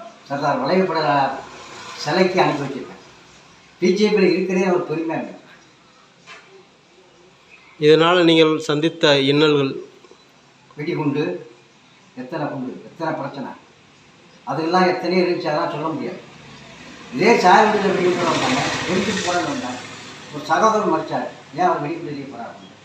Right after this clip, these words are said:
Speaker 1: அதெல்லாம் இயற்கை, வந்தா ஏத்துக்கிறார். அன்னைக்கு எரிஞ்சிருந்தா ஆட்டோமேட்டிக்காக சே-, நாடு முழுக்க பேராயிருக்கும். அன்னைக்கு அவன் எரியல. இப்போ நான் மக்களோட மக்கள் நானும் இருக்கேன். ஆயுள் காலத்துடைய இறைவன் கையிலே எனக்கு பொறுப்பு. ஒரு காலத்துல பி ஜே பி விட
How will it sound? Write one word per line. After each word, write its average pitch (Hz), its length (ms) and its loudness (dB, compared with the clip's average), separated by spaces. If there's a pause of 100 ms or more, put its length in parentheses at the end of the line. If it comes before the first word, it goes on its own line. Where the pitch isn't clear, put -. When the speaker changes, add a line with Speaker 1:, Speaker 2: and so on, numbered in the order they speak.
(880)
Speaker 1:
அதெல்லாம் 190 340 0
இயற்கை, 202 360 0 (760)
வந்தா 190 220 4
ஏத்துக்கிறார். 226 540 2 (600)
அன்னைக்கு 175 420 2
எரிஞ்சிருந்தா 185 600 4 (600)
ஆட்டோமேட்டிக்காக 180 560 2
சே-, 151 320 -2
நாடு 165 280 4
முழுக்க 143 360 -2
பேராயிருக்கும். 117 420 -6 (440)
அன்னைக்கு 175 300 0
அவன் 151 120 -2
எரியல. 151 340 -2 (400)
இப்போ 160 220 0
நான் 160 120 2
மக்களோட 175 360 2
மக்கள் 170 220 0
நானும் 147 240 0
இருக்கேன். 131 280 -8 (200)
ஆயுள் 156 220 -4
காலத்துடைய 131 520 -6
இறைவன் 151 300 -6
கையிலே 131 240 -6
எனக்கு 113 320 -10
பொறுப்பு. - 280 -20 (1000)
ஒரு - 120 -14
காலத்துல 175 380 0
பி 160 100 -2
ஜே 165 140 -4
பி 160 100 -4
விட 165 520 0